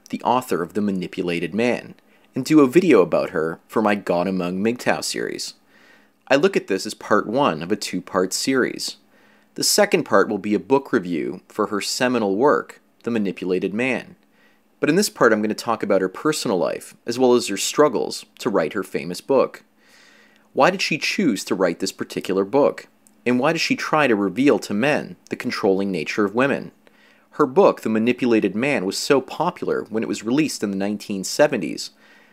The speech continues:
that she was invited to go to The Tonight Show with Johnny Carson. Her book also came out at a time when feminism was rising in Western nations,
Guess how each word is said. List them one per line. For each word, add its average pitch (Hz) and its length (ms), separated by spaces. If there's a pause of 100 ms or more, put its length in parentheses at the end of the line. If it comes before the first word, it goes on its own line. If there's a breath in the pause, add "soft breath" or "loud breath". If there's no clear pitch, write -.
that - 80
she - 140
was 143 180
invited 127 460
to 113 80
go 95 120
to 95 80
The 98 120
Tonight 143 340
Show - 420 (120)
with 113 160
Johnny 95 300
Carson. 123 600 (600 soft breath)
Her - 120
book 175 280
also 110 280
came 98 280
out 95 120
at 92 120
a - 20
time 113 640
when 110 140
feminism 107 600
was 95 140
rising 104 640
in 113 120
Western 104 440
nations, 120 580